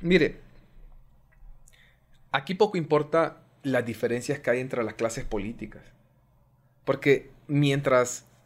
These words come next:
al pueblo lo ponen como perros y gatos, la clase política dialoga. Es más, muchos son amigos.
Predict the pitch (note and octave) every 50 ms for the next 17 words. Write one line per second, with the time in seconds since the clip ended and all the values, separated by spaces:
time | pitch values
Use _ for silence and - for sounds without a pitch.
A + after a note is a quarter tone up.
0 | _ _ A#2+ A#2+ A2 A2 - F3+ A3+ C#4+ B3+ F#3 D3+ C3+ B2 - - D3 C3+ B2+
1 | B2+ - A#2 G#2+ G2+ - C#3 D3 C#3+ C#3 A#2 A2+ G#2+ G2+ F#2+ F#2 - - C2+ C2
2 | - - - _ _ _ _ _ _ _ _ _ _ _ _ _ _ _ _ _
3 | _ _ _ - _ _ _ _ _ _ - C3 C3+ C#3+ C#3 C#3 C#3 C3 B2+ -
4 | D3+ C#3 C#3 B2 A#2+ A#2 - C3+ - C#3+ C3+ B2+ A2+ G2 F#2+ F#2+ G#2+ B2+ B2 -
5 | - - - - - - - - _ _ _ _ _ _ _ _ _ _ _ _
6 | _ _ _ A#2 G#2+ G#2+ A#2+ C#3 D#3 C#3+ - - - - - _ A2+ A2+ A#2 A#2+
7 | A2+ - C#3 - - - B2 A#2+ G#2+ G2+ G2+ A2+ C#3 C3 G#2 - - - -